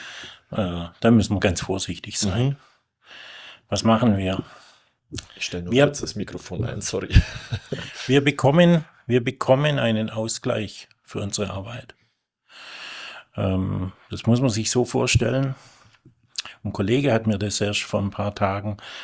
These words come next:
Speaker 1: anhand von so ein paar alten Unterlagen noch mal nahegelegt. Zweitausendelf, das sind jetzt grad mal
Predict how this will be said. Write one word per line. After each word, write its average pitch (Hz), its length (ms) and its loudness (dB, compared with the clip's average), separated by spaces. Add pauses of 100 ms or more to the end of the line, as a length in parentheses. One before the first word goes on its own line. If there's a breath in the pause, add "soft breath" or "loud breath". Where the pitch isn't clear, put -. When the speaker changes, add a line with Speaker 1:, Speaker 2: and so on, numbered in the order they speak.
(160 loud breath)
Speaker 1:
anhand 101 300 0
von 95 160 -2
so 107 100 0
ein 92 100 0
paar - 200 0
alten 101 300 0
Unterlagen 107 760 0
noch 98 140 -2
mal 95 180 0
nahegelegt. 107 880 -4 (1800 loud breath)
Zweitausendelf, 113 1200 0
das - 140 -4
sind 113 100 2
jetzt 104 180 0
grad 98 260 -4
mal 104 320 2